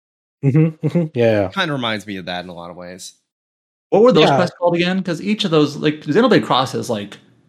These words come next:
Speaker 3: it's sorta similar. It has, like, twenty-something different characters you can party up with, and each has a quest line. I don't remember if they had a special name, but, but yeah.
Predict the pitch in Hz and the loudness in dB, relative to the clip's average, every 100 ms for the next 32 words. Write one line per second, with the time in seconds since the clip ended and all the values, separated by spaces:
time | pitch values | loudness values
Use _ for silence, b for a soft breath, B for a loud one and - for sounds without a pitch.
0 | _ - - 247 208 127 98 101 120 139 | _ -10 2 2 2 -4 -4 -2 -2 -2
1 | 143 147 117 - - 139 135 135 131 127 | 0 0 -2 -10 -12 -6 -4 -4 -2 -4
2 | 120 123 127 120 117 117 110 113 127 104 | -4 -8 -6 -6 -4 -6 -6 -6 -4 -6
3 | 110 113 104 98 98 - - 113 104 107 | -6 -6 -6 -6 -10 -10 -6 -4 -4 -4
4 | 113 101 113 110 135 117 131 113 101 - | -6 -6 -6 -2 -2 -2 -4 -4 -4 -10
5 | b b b b _ - - - 110 107 | b b b b _ -18 -12 -4 -4 -4
6 | 107 92 95 113 127 120 113 104 107 101 | -8 -8 -4 -2 0 2 0 0 -6 -6
7 | 101 110 101 95 92 92 95 b b b | -6 -8 -8 -10 -10 -10 -12 b b b
8 | b b _ - 101 - - _ _ _ | b b _ -6 -4 -6 -12 _ _ _
9 | _ - 156 151 | _ -4 0 0